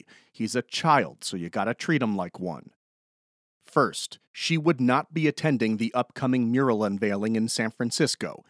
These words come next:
It's off the table. Don't even bring it up, because she didn't want to have to see,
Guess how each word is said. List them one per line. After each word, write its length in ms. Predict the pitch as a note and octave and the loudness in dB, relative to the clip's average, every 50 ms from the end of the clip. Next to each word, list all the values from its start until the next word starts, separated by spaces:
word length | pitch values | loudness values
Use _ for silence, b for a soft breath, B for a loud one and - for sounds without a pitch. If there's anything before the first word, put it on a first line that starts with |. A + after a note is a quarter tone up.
| b b | b b
It's 220 | B2 A2+ - - | -4 -4 0 4
off 240 | B2+ A#2+ A#2+ - _ | 4 4 4 2 _
the 80 | - C3 | -8 -8
table. 540 | - - - D3+ A#2+ F#2 D#2 - - - _ _ _ _ _ _ - | -6 -2 -2 0 -2 -2 -4 -12 -18 -20 _ _ _ _ _ _ 4
Don't 180 | F#3 E3 E3+ | 4 6 4
even 220 | F3 D#3 D3+ D#3+ C#3 | 4 2 0 0 2
bring 200 | A#2+ C#3+ C#3 C3+ | 2 2 2 4
it 100 | C3+ C3 | 4 4
up, 280 | A2 C#2+ - _ - - B B B B B | 2 2 0 _ -18 -20 B B B B B
because 280 | - C3+ - - C#3 B2 | -10 -6 -2 -2 -2 -2
she 160 | - - - | -2 -4 -8
didn't 340 | A2 - - D3+ D#3 F3+ D#3+ | -4 0 0 0 2 2 0
want 180 | C#3+ D3 D3+ D#3 | 0 0 0 -2
to 40 | C3+ | -2
have 260 | - B2 A#2+ - - | -2 -2 -2 -2 -2
to 80 | - D#3 | -4 -6
see, 400 | - - - B2+ A2+ G#2 G2+ | -4 -2 -2 0 0 -2 -2